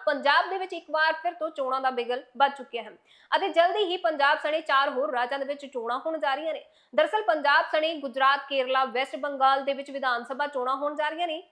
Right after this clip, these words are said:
ਤੇ ਅੱਜ ਚੋਣ ਕਮਿਸ਼ਨ ਦੇ ਵੱਲੋਂ ਤਰੀਕਾਂ ਦਾ ਐਲਾਨ ਵੀ ਕਰ ਦਿੱਤਾ ਗਿਆ ਹੈ। ਇਸ ਨੋਟੀਫਿਕੇਸ਼ਨ ਦੇ ਮੁਤਾਬਿਕ ਛੱਬੀ ਮਈ ਤੋਂ ਉਮੀਦਵਾਰ ਨਾਮਜ਼ਦਗੀ ਪੱਤਰ ਦਾਖਲ ਕਰ ਸਕਦੇ ਨੇ ਤੇ ਜਿਸ ਦੀ ਆਖਰੀ ਤਰੀਕ ਦੋ ਜੂਨ ਹੋਵੇਗੀ।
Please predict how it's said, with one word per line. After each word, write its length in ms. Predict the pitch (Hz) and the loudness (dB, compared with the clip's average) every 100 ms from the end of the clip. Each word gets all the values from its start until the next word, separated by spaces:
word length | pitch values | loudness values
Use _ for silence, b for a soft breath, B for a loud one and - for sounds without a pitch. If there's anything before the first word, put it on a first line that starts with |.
| _ | _
ਤੇ 100 | 330 - 320 | -4 2 2
ਅੱਜ 140 | 381 440 | 2 -2
ਚੋਣ 200 | 339 330 | 0 -2
ਕਮਿਸ਼ਨ 380 | 330 294 285 311 | -2 -8 -4 -4
ਦੇ 60 | 294 | -2
ਵੱਲੋਂ 220 | 294 320 | -2 -2
ਤਰੀਕਾਂ 360 | 294 285 294 285 | -4 -4 -4 -2
ਦਾ 120 | 285 - | -2 0
ਐਲਾਨ 300 | 262 254 240 | 2 0 -2
ਵੀ 120 | 277 - | -10 -2
ਕਰ 140 | 294 | -2
ਦਿੱਤਾ 260 | 254 247 226 | -2 -4 -6
ਗਿਆ 180 | 214 214 | -6 -12
ਹੈ। 80 | 233 b b _ | -16 b b _
ਇਸ 160 | 320 330 | -4 0
ਨੋਟੀਫਿਕੇਸ਼ਨ 680 | 339 403 403 359 359 381 | -2 -2 -4 -4 -2 -2
ਦੇ 60 | 349 | -2
ਮੁਤਾਬਿਕ 420 | 339 302 285 349 - | -2 -2 -2 -4 -6
ਛੱਬੀ 240 | 302 349 359 | -4 -2 -2
ਮਈ 260 | 277 311 | -2 -2
ਤੋਂ 160 | 311 311 | 2 2
ਉਮੀਦਵਾਰ 480 | 269 277 277 262 285 | 2 -4 -4 0 0
ਨਾਮਜ਼ਦਗੀ 580 | 277 254 269 262 247 277 | 2 -2 0 -6 -6 -10
ਪੱਤਰ 280 | 269 254 269 226 | -10 -8 -10 -2
ਦਾਖਲ 280 | 226 262 285 | -4 -2 -4
ਕਰ 140 | 311 | -4
ਸਕਦੇ 300 | 311 311 339 | -4 -6 -6
ਨੇ 160 | 339 440 | -6 -4
ਤੇ 80 | 285 | -4
ਜਿਸ 160 | 269 285 | -4 -8
ਦੀ 160 | 294 - 277 | -8 0 4
ਆਖਰੀ 360 | 330 392 415 392 | 4 2 -6 -4
ਤਰੀਕ 360 | 285 277 277 302 | -4 -4 -8 -8
ਦੋ 320 | 262 240 285 381 269 | -6 -4 -2 -4 -6
ਜੂਨ 200 | 262 269 | -10 -6
ਹੋਵੇਗੀ। 460 | 269 226 220 214 | -6 -6 -12 -20